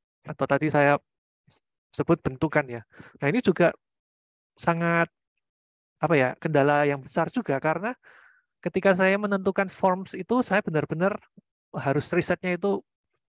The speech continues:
banyak sekali karena tidak ada satupun ya buku yang secara konklusif yang menyatakan forms Indonesia itu apa saja gitu ya. Saya contohkan nomina, kalau kita bilang kelas kata atau leksikal kategori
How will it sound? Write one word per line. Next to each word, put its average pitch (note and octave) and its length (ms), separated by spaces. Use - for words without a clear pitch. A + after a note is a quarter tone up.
banyak C#3 160
sekali C#3+ 480
karena G3 260
tidak D#3 240
ada F#3 80
satupun F#3+ 640
ya F3 240
buku E3+ 380
yang D3 240
secara D3 220
konklusif D3+ 500
yang C3+ 160
menyatakan D3 560
forms - 640
Indonesia C#3+ 320
itu F#3+ 160
apa D#3+ 160
saja D3 320
gitu B2+ 160
ya. A#2+ 160
Saya E3+ 160
contohkan E3+ 400
nomina, D#3+ 640
kalau D3 160
kita D3+ 320
bilang C#3 320
kelas C#3 240
kata D3 480
atau C3+ 240
leksikal D3 480
kategori C#3 720